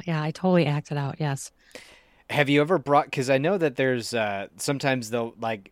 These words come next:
Speaker 2: for the males out there, if there's, like, a male speaking part, do you ever bring a, a counterpart in to, to do the male lines or something like that?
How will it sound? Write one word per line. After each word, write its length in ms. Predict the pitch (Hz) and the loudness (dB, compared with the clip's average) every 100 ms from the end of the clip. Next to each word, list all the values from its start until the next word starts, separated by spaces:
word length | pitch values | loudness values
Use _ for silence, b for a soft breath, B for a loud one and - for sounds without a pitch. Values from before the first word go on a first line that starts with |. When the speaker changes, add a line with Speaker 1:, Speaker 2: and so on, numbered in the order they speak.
| - | -12
Speaker 2:
for 400 | 123 113 107 104 | -4 -4 -4 -8
the 100 | 113 | -10
males 420 | 113 131 131 123 123 | -2 2 2 2 0
out 200 | 117 123 | -2 -2
there, 200 | 117 113 | -4 -4
if 80 | |
there's, 220 | 113 110 107 | -6 -8 -8
like, 160 | 101 | -10
a 80 | 113 | -8
male 220 | 120 120 | -4 -4
speaking 340 | - 123 123 120 | -6 -8 -6 -4
part, 200 | 123 110 | -2 -2
do 80 | 123 | -4
you 40 | |
ever 140 | 117 | -6
bring 260 | 104 123 123 | -6 -6 -6
a, 260 | 107 92 107 | -6 -6 -8
a 20 | |
counterpart 540 | - 120 120 120 117 | -4 -4 -4 -2 -2
in 160 | 120 120 | -2 -4
to, 260 | - 117 107 B B B | -6 -6 -8 B B B
to 120 | 135 | -6
do 160 | 120 135 | -2 -2
the 100 | 123 | -2
male 240 | 117 127 | 0 0
lines 300 | 143 147 151 | 0 -2 -4
or 40 | 147 | -6
something 220 | 175 160 | -8 -6
like 180 | 156 - | -6 -2
that? 200 | 196 | -2